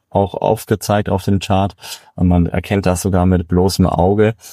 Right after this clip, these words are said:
die Volatilität, also die Schwankung des E T Fs ist natürlich auch deutlich höher als bei den anderen Hebeln, die wir hier mal mitgebracht haben.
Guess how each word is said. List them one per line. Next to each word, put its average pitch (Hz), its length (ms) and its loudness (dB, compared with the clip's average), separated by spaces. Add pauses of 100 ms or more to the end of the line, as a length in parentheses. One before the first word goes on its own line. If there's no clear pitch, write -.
(240)
die 92 80 -4
Volatilität, 90 800 0
also 85 180 0
die 85 140 0
Schwankung 90 680 0 (300)
des 87 180 0
E 90 100 0
T - 140 -4
Fs - 260 -4
ist 87 200 -4
natürlich 90 500 0
auch 85 180 -6
deutlich 87 520 0
höher 92 280 2
als 90 260 -2
bei 87 180 0
den 87 220 2 (260)
anderen 104 520 2
Hebeln, 107 600 0
die 98 180 -4
wir 101 80 2
hier 101 380 -2 (100)
mal 95 220 0
mitgebracht 98 680 -2
haben. 101 320 0